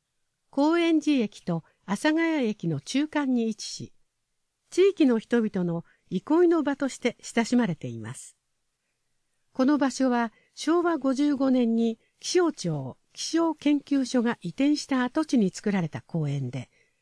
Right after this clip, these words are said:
個性的な六つの広場で構成されています。おすすめの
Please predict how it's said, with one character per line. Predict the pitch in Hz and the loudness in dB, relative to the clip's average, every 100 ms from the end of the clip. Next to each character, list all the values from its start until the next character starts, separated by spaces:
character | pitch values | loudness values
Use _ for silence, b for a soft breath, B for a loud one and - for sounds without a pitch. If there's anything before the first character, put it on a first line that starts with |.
| _ _ _ | _ _ _
個 | - 226 | -2 0
性 | 285 285 | 2 0
的 | 277 277 | 0 2
な | 262 254 | 4 4
六 | 262 | 2
つ | - 349 | 2 2
の | 339 | 2
広 | 226 240 196 | 4 2 2
場 | 175 | -2
で | 160 | -4
構 | - 202 | -2 -2
成 | - 196 | 0 -2
さ | - 170 | -2 -4
れ | 165 | -4
て | 156 | -4
い | 147 | -6
ま | 117 131 | -6 -10
す。 | - _ _ _ _ _ _ _ _ _ _ | -14 _ _ _ _ _ _ _ _ _ _
お | 202 | -4
す | - 330 | -2 0
す | 339 | 2
め | 320 311 | 4 4
の | 294 | 2